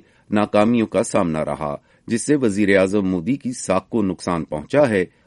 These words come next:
اب کانگریس اس صورتحال کا فائدہ اٹھانا چاہتی ہے۔ بھارتی اخبارات کے مطابق اتر پردیش میں کانگریس پارٹی کے حامی کسان توقع کر رہے ہیں کہ راہل وزیر اعظم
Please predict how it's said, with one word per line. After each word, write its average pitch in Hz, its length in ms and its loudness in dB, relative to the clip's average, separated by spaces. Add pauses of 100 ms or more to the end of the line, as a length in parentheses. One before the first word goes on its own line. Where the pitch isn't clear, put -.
(140)
اب 113 300 2
کانگریس 110 460 0
اس - 160 -6
صورتحال 95 540 0
کا 131 140 -2
فائدہ 104 320 0
اٹھانا 98 500 -2
چاہتی 82 480 -2
ہے۔ 76 360 -6 (180)
بھارتی 120 440 2
اخبارات 98 460 2
کے 104 80 0
مطابق 90 540 -2
اتر - 300 0
پردیش 95 520 -2
میں 104 220 0
کانگریس 95 380 -2
پارٹی 90 320 0
کے 113 140 0
حامی 92 380 0
کسان 101 360 -2
توقع 95 420 -2
کر 90 220 -2
رہے 82 120 -2
ہیں 98 400 0 (280)
کہ 107 120 2
راہل 92 440 0
وزیر 92 380 2
اعظم 90 360 2